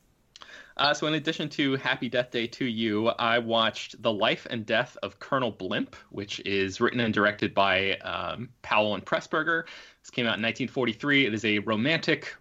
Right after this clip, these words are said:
war drama, uh, starring Roger Livesey, I think that's how you pronounce his last name, and Deborah Kerr. She plays multiple roles in the movie. Um, Roger Livesey, man, he is, uh, I, I don't really know much about him as an actor, but he has been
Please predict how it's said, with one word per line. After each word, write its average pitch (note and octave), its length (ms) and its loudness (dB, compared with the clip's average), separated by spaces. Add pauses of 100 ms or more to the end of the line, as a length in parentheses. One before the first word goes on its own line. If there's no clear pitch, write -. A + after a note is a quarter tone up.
(180)
war C#3 320 4
drama, D3+ 520 4 (400)
uh, G#2 160 2
starring B2 400 2
Roger C3 320 2
Livesey, D3+ 640 -2 (100)
I - 40 -8
think - 220 -10
that's - 180 -8
how - 80 0
you D#3+ 140 0
pronounce D#3 340 -4
his D#3 140 -4
last D3+ 200 2
name, D#3 200 0
and A2 160 0
Deborah C3+ 260 4
Kerr. A#2+ 340 4
She - 140 -4
plays A#2+ 260 0
multiple A2+ 380 0
roles G2 320 2
in G#2 80 0
the G2 60 0
movie. G2 400 4 (240)
Um, G#2 500 4 (140)
Roger E3+ 320 2
Livesey, C3 360 4
man, G2+ 240 -2
he A3 280 -2
is, G#2+ 320 0
uh, G2+ 380 4 (120)
I, B2+ 220 2
I - 20 4
don't G3+ 120 2
really E3+ 180 -2
know C3+ 100 0
much D#3+ 240 -4 (120)
about D3+ 300 2
him F3+ 240 -4
as C#3+ 200 -2
an B2 80 -4
actor, D#3+ 320 -2
but D3 160 -2
he D#3+ 420 -2
has C3 240 0
been A#2 480 0